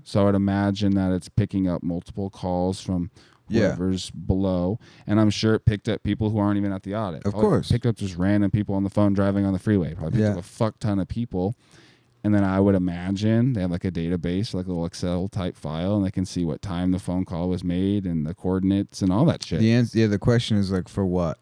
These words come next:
Speaker 2: and who's, who's behind it. But
Speaker 1: Correct. And I think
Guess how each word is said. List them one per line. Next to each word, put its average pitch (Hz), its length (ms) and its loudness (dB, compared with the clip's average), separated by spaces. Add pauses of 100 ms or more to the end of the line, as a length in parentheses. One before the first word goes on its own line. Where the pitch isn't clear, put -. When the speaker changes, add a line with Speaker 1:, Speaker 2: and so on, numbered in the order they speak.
Speaker 2:
and 92 160 0
who's, 98 520 0
who's 98 240 2
behind 90 480 0
it. 69 180 -8 (140)
But 107 180 4
Speaker 1:
Correct. 90 420 0
And 110 140 4
I 107 80 4
think 143 220 4